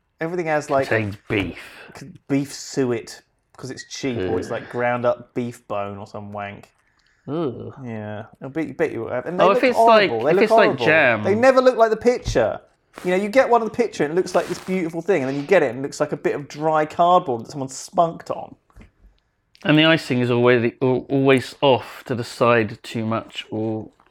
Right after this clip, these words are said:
Speaker 2: or
Speaker 1: It's like they're just
Speaker 2: hardly
Speaker 1: getting
Speaker 2: there.
Speaker 1: lazier and lazier over time.
Speaker 2: Yeah.
Speaker 1: No, I, I'm, no, I'm not a fan. What else am I not a fan of? I don't know.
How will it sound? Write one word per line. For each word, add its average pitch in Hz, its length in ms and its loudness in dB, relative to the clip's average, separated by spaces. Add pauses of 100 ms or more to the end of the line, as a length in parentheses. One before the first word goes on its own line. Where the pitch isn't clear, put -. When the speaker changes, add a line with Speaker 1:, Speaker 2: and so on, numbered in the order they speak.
(240)
Speaker 2:
or 113 80 -4
Speaker 1:
It's 110 80 -4
like - 120 4
they're 131 100 6
just 123 140 0
Speaker 2:
hardly - 20 2
Speaker 1:
getting 120 160 4
Speaker 2:
there. 117 120 6
Speaker 1:
lazier 151 500 2
and 143 80 -6
lazier 147 420 -2
over 107 160 -8
time. 110 480 -4
Speaker 2:
Yeah. 113 440 -6
Speaker 1:
No, 139 200 2
I, 151 60 4 (260)
I'm, 147 240 -4
no, 156 80 -2
I'm 135 160 -4
not 160 120 -6
a - 80 -14
fan. 113 440 -6
What 226 160 0
else 262 160 0
am 175 80 -4
I 147 40 -4
not 127 80 -6
a - 40 -10
fan 113 200 -2
of? 110 60 -16 (220)
I - 60 -8
don't 160 100 -8
know. 135 160 -4